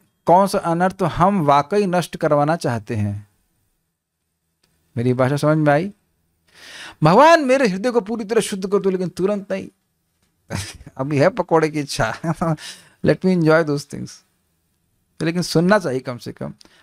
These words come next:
All these things are temporary। तात्पर्य, भौतिक ब्रह्मांड की अवधि सीमित है। ये काफ़ी इंटरेस्टिंग है।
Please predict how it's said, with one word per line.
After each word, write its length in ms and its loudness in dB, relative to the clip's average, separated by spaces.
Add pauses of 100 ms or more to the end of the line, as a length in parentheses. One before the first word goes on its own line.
(160)
All 520 4
these 280 -2
things 180 -6
are 220 -4
temporary। 420 -10 (1800)
तात्पर्य, 480 -2 (1120)
भौतिक 480 4
ब्रह्मांड 560 2
की 100 -4
अवधि 380 2
सीमित 440 -4
है। 340 2 (1300)
ये 80 0
काफ़ी 260 2
इंटरेस्टिंग 460 -2
है। 160 -8